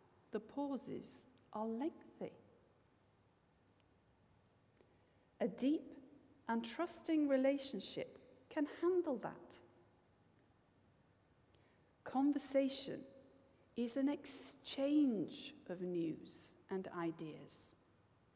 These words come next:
and so is an effective and mature prayer. The better we get to know God,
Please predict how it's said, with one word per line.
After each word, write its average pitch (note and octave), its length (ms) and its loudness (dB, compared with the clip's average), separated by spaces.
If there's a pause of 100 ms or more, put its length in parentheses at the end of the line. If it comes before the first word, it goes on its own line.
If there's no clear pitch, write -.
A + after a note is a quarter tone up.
(260)
and C#4 240 0
so - 500 -4 (600)
is A#3+ 180 2
an C4 140 4
effective - 840 -4 (480)
and G3+ 200 0
mature G#3+ 680 0 (680)
prayer. G#3+ 340 -2 (2750)
The G#3+ 80 0
better C4+ 340 0
we C#4+ 100 6
get G#3+ 240 6
to G#3 100 -2
know F3 160 2
God, E3+ 340 2